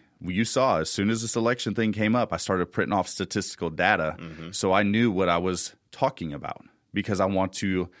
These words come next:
Speaker 1: come to the surface with an educated thing. I don't wanna walk up there and be like, "Uh, yeah, you know, we need, uh, we need helicopters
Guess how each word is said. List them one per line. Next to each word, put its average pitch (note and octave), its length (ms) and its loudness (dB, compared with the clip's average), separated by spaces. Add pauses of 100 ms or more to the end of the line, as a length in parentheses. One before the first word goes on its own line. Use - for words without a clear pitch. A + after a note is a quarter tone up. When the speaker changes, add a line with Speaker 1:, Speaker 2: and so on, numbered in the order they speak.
(300)
Speaker 1:
come A#2+ 180 0
to G2+ 80 -6
the F#2 100 -2
surface F2 440 -2
with F2 140 -4
an E2 100 -4
educated D#2 480 -8
thing. - 280 -16
I F2+ 60 -4
don't F#2 100 0
wanna F2 140 -2
walk E2 280 -2
up D#2+ 80 -6
there D#2+ 80 -6
and D#2+ 80 -6
be E2 60 -4
like, E2 100 0
"Uh, F#2+ 300 0
yeah, F2+ 440 0 (480)
you G#2+ 120 -2
know, F#2+ 260 2
we G2 180 2
need, A2 240 0
uh, E2+ 300 2 (580)
we A#2 100 2
need B2+ 160 0
helicopters A#2+ 720 -2